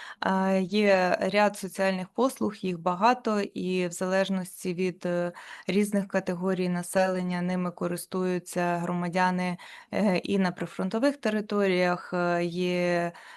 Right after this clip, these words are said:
е, організована робота Пенсійного фонду так, щоб забезпечити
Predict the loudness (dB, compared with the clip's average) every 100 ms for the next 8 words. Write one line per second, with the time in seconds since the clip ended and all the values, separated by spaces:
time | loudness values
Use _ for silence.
0 | -8 -2 0 4 4 4 4 4 4 4
1 | 4 4 0 -2 -2 0 0 0 -2 -6
2 | -2 -4 -2 -4 -4 -4 -2 -4 2 2
3 | 2 -4 -6 -2 -2 -4 0 0 0 -4
4 | -4 0 0